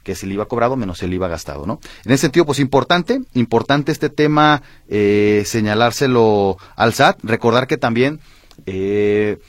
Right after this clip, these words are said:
el sat está de vacaciones a partir del día dieciocho, del dieciocho al dos de enero, y entonces todos los, eh, todos los trámites que hagamos precisamente con el sat durante, eh, antes de estos días y se atraviesa el periodo vacacional,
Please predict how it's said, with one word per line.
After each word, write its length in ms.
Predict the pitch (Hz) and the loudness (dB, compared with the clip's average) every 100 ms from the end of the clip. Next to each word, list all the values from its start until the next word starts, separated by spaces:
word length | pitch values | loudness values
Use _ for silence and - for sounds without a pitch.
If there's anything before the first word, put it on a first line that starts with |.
| - - - | -20 -14 -4
el 140 | 113 | -2
sat 160 | 123 135 | 0 -2
está 200 | 131 139 | 0 0
de 60 | |
vacaciones 380 | 135 123 135 135 | 0 -2 -6 -6
a 80 | 131 | -4
partir 280 | 117 98 123 | -4 -2 -2
del 80 | 127 | 0
día 80 | |
dieciocho, 480 | 143 143 196 190 214 | 0 2 2 2 0
del 180 | 175 110 | 0 -2
dieciocho 320 | 104 110 - | -4 -6 -4
al 80 | 131 | -2
dos 120 | 139 | -2
de 40 | 151 | -2
enero, 280 | 151 180 - - - | -2 -2 -4 -14 -2
y 100 | 139 | 0
entonces 340 | 135 156 180 | 0 -2 -2
todos 280 | - 185 196 | 2 4 6
los, 140 | 180 - - | 2 -2 -4
eh, 260 | 131 131 123 | 0 2 0
todos 200 | - 180 | 0 0
los 100 | 175 | 0
trámites 400 | 147 156 160 156 | -2 -4 -4 -4
que 80 | 139 | -2
hagamos 460 | 123 139 156 151 - | 0 0 -2 -6 -8
precisamente 540 | 120 143 139 139 143 | -8 -6 -6 -6 -6
con 180 | 139 139 | -4 -4
el 100 | 127 | -2
sat 240 | 147 139 | -2 -2
durante, 720 | 117 107 101 104 101 98 95 - _ _ | -2 -6 -4 -2 0 0 -2 -8 _ _
eh, 240 | - 101 90 | -4 -2 0
antes 260 | 120 117 | -2 -2
de 80 | 135 | -4
estos 220 | 135 135 | -4 -4
días 240 | 123 139 - | 0 0 -2
y 80 | 113 | -6
se 100 | 110 | -4
atraviesa 380 | 107 107 120 - | -2 0 0 -2
el 60 | |
periodo 240 | 139 147 156 | 0 2 2
vacacional, 440 | 151 151 156 180 | 0 -4 -2 -4